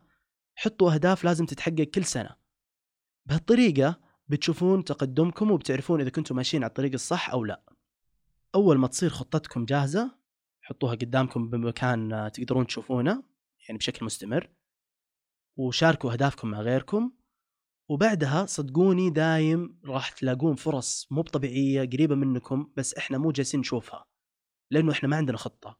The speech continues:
لكن لما نحط هالخطة بنصير نشوف هالفرص قدامنا. وبعض الأحيان لما نقول للناس عن اللي نبي نسويه بحياتنا،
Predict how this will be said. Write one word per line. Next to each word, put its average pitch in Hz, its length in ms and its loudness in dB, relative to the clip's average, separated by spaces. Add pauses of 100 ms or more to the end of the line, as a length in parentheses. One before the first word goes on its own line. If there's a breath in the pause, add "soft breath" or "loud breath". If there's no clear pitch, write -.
(140)
لكن 127 220 -4
لما 123 160 -2
نحط 156 240 -6
هالخطة 156 400 -4
بنصير 139 360 -2
نشوف 127 240 -6
هالفرص 120 520 -4
قدامنا. 110 500 -6 (1120)
وبعض 233 340 2
الأحيان 147 480 0 (720)
لما 143 180 2
نقول 180 200 4
للناس 156 380 0
عن 127 120 -2
اللي 131 120 0
نبي 139 160 0
نسويه 127 360 0
بحياتنا، 127 600 -4